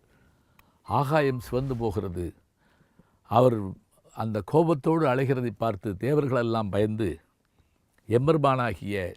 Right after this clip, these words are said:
சிவபெருமானிடத்திலே சென்று, இதற்கு ஏதாவது மாற்று செய்ய வேண்டும், அவருடைய அந்த கோபத்தை சாந்தப்படுத்த வேண்டும், அவரை அடக்க வேண்டும் என்று சொன்னவுடன்,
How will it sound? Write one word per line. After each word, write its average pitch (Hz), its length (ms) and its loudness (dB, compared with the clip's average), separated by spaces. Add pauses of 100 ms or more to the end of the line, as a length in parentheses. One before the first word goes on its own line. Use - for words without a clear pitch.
(440)
சிவபெருமானிடத்திலே 127 840 -2
சென்று, 101 420 -4 (480)
இதற்கு 127 420 2 (480)
ஏதாவது 139 360 6
மாற்று 135 340 -4
செய்ய 123 260 0
வேண்டும், 113 340 -4 (200)
அவருடைய 113 480 2 (340)
அந்த 104 240 -6
கோபத்தை 139 460 0
சாந்தப்படுத்த 117 640 -2
வேண்டும், 98 300 -4 (160)
அவரை 104 240 -4
அடக்க 139 280 -2
வேண்டும் 110 300 0
என்று 92 120 -8
சொன்னவுடன், 101 440 -6